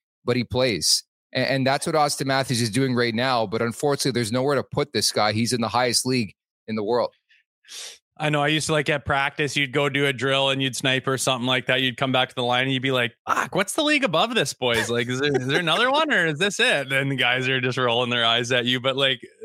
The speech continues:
Speaker 2: Austin lives in that world, like, every day during games. I-, it's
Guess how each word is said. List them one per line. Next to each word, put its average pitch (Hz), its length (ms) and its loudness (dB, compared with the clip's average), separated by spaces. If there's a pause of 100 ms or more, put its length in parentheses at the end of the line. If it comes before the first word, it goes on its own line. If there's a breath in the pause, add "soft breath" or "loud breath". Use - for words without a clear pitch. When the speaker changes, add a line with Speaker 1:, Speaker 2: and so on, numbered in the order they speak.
(160)
Speaker 2:
Austin 165 420 2
lives 131 380 2
in 123 140 2
that 120 220 2
world, 123 460 0
like, 120 280 0
every 143 320 0
day 127 340 2 (320)
during 151 400 0
games. 113 580 -2
I-, 120 60 0
it's 127 580 0